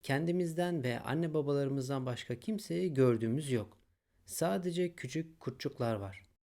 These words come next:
Onlar da zaten yaratıktan bile sayılmaz." Küçük kara balık, "Siz bu göletten hiç dışarı çıkamıyorsunuz ki.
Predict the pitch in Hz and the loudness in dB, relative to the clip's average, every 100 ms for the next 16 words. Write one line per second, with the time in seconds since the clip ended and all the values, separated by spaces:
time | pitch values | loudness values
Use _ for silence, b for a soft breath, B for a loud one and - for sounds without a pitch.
0 | _ - 160 180 165 131 110 139 131 139 | _ -2 0 0 2 2 2 0 0 -2
1 | 143 - 127 123 127 127 - 131 110 113 | -4 -4 0 0 0 -6 -2 -2 0 -2
2 | 123 117 113 110 101 - - _ _ _ | -2 0 0 -2 -6 -12 -18 _ _ _
3 | _ _ _ - - 196 - 156 143 113 | _ _ _ -10 -6 -4 -2 -2 2 2
4 | 135 - _ _ _ _ _ - - 185 | 0 -6 _ _ _ _ _ -10 -4 2
5 | 175 135 131 131 131 143 110 - - 127 | 2 6 6 6 2 -6 -6 -10 -8 -4
6 | 139 123 - - 131 131 127 123 151 226 | -2 -2 -4 -2 0 2 2 0 -2 -2
7 | 262 - 120 | -2 -8 -10